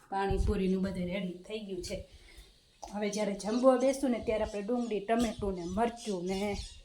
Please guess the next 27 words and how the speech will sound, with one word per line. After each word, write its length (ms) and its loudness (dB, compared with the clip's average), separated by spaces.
કોથમરી 440 0
તો 100 -2
અત્યારે 300 0
ઉનાળો 360 4
છે 120 -4
એટલે 220 -8
છે 220 0
નહીં, 180 -2
બસ 140 -4
આટલી 300 -6
વસ્તુ 200 -6
આપણે 280 -6
સુધારીને 440 -2
ખાવાનું 500 4
છે. 140 -4
તો 100 -2
હાલો 280 0
હવે 180 -2
મમ્મી 300 0
ને 100 -4
પપ્પાની 460 0
જો 80 -4
ધાબા 380 -4
ઉપર 260 -8
ચડી 300 2
ગયા 200 -2
છે, 100 -4